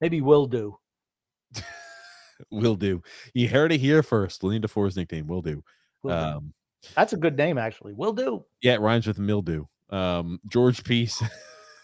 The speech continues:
Speaker 1: I
Speaker 2: George
Speaker 1: thought, see, I'm positive. It means when you need to put him out there, he will do. He will score. He will do.
Speaker 2: Alexander said, um,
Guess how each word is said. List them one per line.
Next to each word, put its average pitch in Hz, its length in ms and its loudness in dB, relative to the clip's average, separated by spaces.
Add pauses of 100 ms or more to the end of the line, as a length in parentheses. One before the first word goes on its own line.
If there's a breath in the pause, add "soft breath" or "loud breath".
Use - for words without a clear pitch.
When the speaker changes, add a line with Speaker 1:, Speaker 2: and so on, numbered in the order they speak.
(120)
Speaker 1:
I 180 120 10
Speaker 2:
George 262 80 8
Speaker 1:
thought, 233 160 8
see, 208 280 0 (200 loud breath)
I'm 196 160 8
positive. 170 480 8 (200 soft breath)
It 139 80 -2
means 147 200 0
when 147 100 2
you 190 140 2
need 202 180 0
to 185 60 -2
put 190 160 2
him 185 100 2
out 180 200 4
there, 185 240 4 (220 loud breath)
he 147 160 -4
will 143 220 4
do. 120 320 -2 (100)
He 123 100 -10
will 127 180 -4
score. 117 300 -8
He 107 60 -8
will 117 160 -6
do. 107 240 -12 (360)
Speaker 2:
Alexander 92 600 -6
said, 85 360 -6
um, 80 480 -8